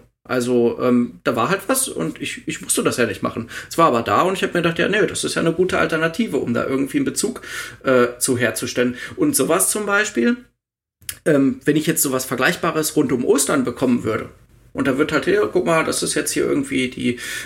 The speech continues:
äh, Geschichte aus kirchlicher Sicht rund um Ostern. Ja, warum sollte ich das nicht mit denen auch mal einfach so ein bisschen,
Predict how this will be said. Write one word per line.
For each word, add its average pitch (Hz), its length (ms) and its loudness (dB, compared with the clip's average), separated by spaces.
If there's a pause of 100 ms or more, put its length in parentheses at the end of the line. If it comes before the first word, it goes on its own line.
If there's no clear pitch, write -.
äh, 127 300 6
Geschichte 143 600 0
aus 131 260 0
kirchlicher - 500 -2
Sicht - 360 -4
rund 143 160 2
um 123 220 -2
Ostern. 233 520 4 (360)
Ja, 131 240 0
warum 147 240 2
sollte 147 220 0
ich - 80 -8
das - 160 -6
nicht 240 160 0
mit - 160 -2
denen 139 160 2
auch 233 200 0
mal 139 200 0
einfach 123 320 -4
so - 100 -4
ein 123 60 0
bisschen, 123 380 0